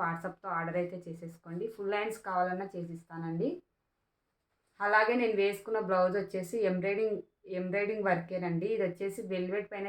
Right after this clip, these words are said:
చేసుకున్నాను, ప్లెయిన్ వెల్వెట్ పైన. బ్యాక్ చూడండి all over-గా ఇలా ఉంది. బ్యాక్ ఓపెన్, బ్యాక్ హుక్స్ పెట్టించుకు-, పెట్టుకున్నానండి నేను వచ్చేసి. వర్క్ అయితే చాలా బాగుంటుంది. ఈ వర్క్ ప్రైస్ వచ్చేసి only ఫైవ్ హండ్రెడ్ అండి, only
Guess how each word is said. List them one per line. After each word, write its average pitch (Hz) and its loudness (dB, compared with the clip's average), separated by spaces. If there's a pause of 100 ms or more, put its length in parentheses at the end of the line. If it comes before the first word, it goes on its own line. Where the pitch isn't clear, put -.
(100)
చేసుకున్నాను, 170 -4 (100)
ప్లెయిన్ 185 -4
వెల్వెట్ 180 -2
పైన. 165 -4 (680)
బ్యాక్ 208 4 (100)
చూడండి 202 2 (120)
all 196 6
over-గా 208 0 (100)
ఇలా 185 0 (100)
ఉంది. 185 0 (140)
బ్యాక్ 190 4 (140)
ఓపెన్, 190 -6 (600)
బ్యాక్ 185 -2
హుక్స్ - -12
పెట్టించుకు-, 175 -8 (140)
పెట్టుకున్నానండి 175 -6
నేను 175 -2
వచ్చేసి. 175 -8 (600)
వర్క్ 202 -2
అయితే 226 4 (120)
చాలా 202 8
బాగుంటుంది. 196 2 (160)
ఈ 220 -2 (160)
వర్క్ 190 2
ప్రైస్ 196 -4
వచ్చేసి 185 -8 (140)
only 202 0
ఫైవ్ 180 0
హండ్రెడ్ 190 2
అండి, 175 2 (3250)
only 190 -6